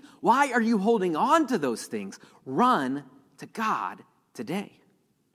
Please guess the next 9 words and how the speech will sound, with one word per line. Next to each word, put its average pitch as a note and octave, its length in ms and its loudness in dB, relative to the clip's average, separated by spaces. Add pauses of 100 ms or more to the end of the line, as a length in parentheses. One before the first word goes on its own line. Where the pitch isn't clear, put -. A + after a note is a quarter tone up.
(1120)
But - 100 -16
some B3+ 200 -2
of G3 80 0
our G3 120 6
lives G3 340 2
are E3 100 -2
characterized D3+ 920 -4
by B2 300 0 (260)
struggle. A3 720 -4